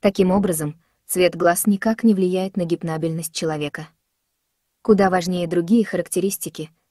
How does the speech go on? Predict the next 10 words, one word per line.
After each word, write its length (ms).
общее 380
психологическое 840
состояние, 760
возраст 520
и 80
наличие 480
тех 420
или 180
иных 320
заболеваний. 760